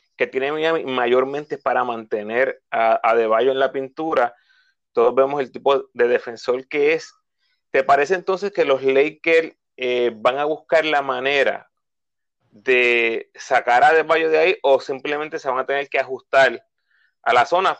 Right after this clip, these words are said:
Porque eh, no hace mucho sentido pensar que Adebayo va a estar persiguiendo a lo-, a los hombres pequeños en el perímetro,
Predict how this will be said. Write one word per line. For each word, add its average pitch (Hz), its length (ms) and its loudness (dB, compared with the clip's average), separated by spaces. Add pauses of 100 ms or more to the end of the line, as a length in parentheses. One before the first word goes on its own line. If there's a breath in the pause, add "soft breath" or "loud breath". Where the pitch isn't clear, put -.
Porque 165 640 0 (560)
eh, 117 280 -4
no 139 280 0
hace 202 200 0
mucho 208 240 -2
sentido 160 640 -2
pensar 123 420 -4
que 147 100 -2
Adebayo 139 500 4
va 117 60 2
a - 20 -6
estar 123 200 -4
persiguiendo 127 920 -2 (760 soft breath)
a 120 140 4
lo-, 120 520 4
a 117 80 2
los 113 120 0
hombres 127 200 -2
pequeños 135 400 -4
en 135 120 -6
el 123 120 -6
perímetro, 123 960 2